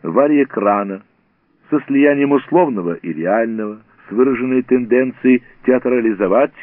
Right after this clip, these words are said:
кинематографический язык. От того, что мне хочется быть услышанным в общем шуме,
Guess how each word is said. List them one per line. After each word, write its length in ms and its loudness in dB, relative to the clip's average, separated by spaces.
кинематографический 1040 -10
язык. 380 -16
От 220 -2
того, 340 -2
что 300 -8
мне 200 -6
хочется 560 -6
быть 200 -2
услышанным 1000 -2
в 60 0
общем 480 -2
шуме, 360 -2